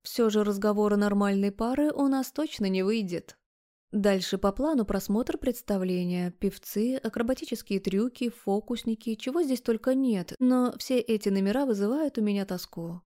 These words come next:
"Я сейчас задрыхну", бросает Чертков. "Пойдем в казино". "А там разве лучше?" "Поглядим". Я не спорю, потому как сама не возражаю против смены обстановки, однако мое мнение меняется, когда я вижу, что происходит дальше.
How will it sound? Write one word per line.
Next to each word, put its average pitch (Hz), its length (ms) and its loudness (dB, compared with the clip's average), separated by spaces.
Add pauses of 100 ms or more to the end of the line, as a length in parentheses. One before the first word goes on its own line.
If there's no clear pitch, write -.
(380)
"Я 277 220 4
сейчас 196 340 0
задрыхну", 180 880 0 (140)
бросает 190 540 -4
Чертков. - 600 -10 (340)
"Пойдем 240 420 4
в - 40 -12
казино". 196 600 2 (440)
"А 190 160 2
там 185 220 0
разве 185 260 0
лучше?" 196 540 -4 (500)
"Поглядим". 185 800 0 (440)
Я 262 180 2
не 247 120 4
спорю, 175 380 0
потому 220 280 0
как 277 120 -6
сама 202 300 0
не 214 100 2
возражаю 185 480 0
против 190 320 -8
смены 185 440 -2
обстановки, 175 840 -6
однако 214 480 -2
мое 269 240 2
мнение 208 500 2
меняется, 202 640 -2
когда 220 260 -2
я 226 200 0
вижу, 202 280 -2
что - 180 -6
происходит 190 600 -6
дальше. 180 640 -6